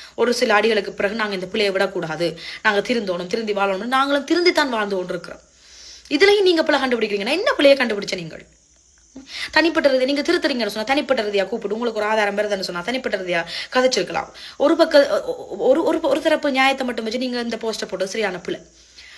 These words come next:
நீங்க தனிப்பட்ட ரீதியா என்னோட கதைச்சிருக்கணும், இப்படி, இப்படி உங்களை பற்றின பதிவுகள் எங்களுக்கு, அஹ், எங்களுக்கான ஆதாரங்கள் வந்து கொண்டு இருக்குது,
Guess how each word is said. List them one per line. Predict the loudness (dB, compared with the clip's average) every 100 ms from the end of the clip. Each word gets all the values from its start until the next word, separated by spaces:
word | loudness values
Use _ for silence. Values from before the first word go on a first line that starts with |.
| -2
நீங்க | 2
தனிப்பட்ட | 4 4 2 2
ரீதியா | 2
என்னோட | 2 0
கதைச்சிருக்கணும், | 0 -2 0 -2 -2 -4
இப்படி, | -6 -4 -4
இப்படி | -2 -2
உங்களை | -2 -2
பற்றின | -4 -2
பதிவுகள் | -2 0 0 -2 -4 -10 -4
எங்களுக்கு, | 2 2 4 0 0
அஹ், | -2 -2 -2 -4
எங்களுக்கான | -2 0 0 0
ஆதாரங்கள் | 2 2 2 0
வந்து | -4 -4
கொண்டு | -4 -4
இருக்குது, | -4 -6 -8